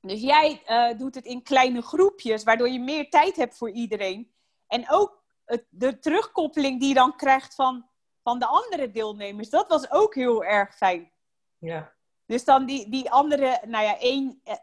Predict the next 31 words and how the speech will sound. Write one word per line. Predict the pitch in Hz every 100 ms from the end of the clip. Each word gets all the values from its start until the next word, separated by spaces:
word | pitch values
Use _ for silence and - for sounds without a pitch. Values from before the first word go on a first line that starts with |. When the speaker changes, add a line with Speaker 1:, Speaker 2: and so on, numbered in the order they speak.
| -
Speaker 1:
één | - 226 262 233
deelnemer | 233 240 233 220 220
kende | 214 254 247 208
ik, | 196 196
want | 214
zij | 214 214
was | 208 208
dan | 214 208
eerst | 185 202 214
een | 208
collega, | 214 233 277 349 302
dus | 269
die | - 269
kende | 302 302 330
ik | 339
al | 311 311
ietsje, | 320 320 - 311
zeg | 294 311
maar, | 285 285
beter. | 277 294 311
Maar | 269 262 262 _ _
die | 226
andere | 269 311 285 226
deelnemers, | 262 254 240 233
die | - 247
kende | 285 277 240
ik | 240
helemaal | 254 220 233 214 214 254 302
niet. | 302 349 - _ _ _ _ _
Maar | 226 262
dan | 294 311 254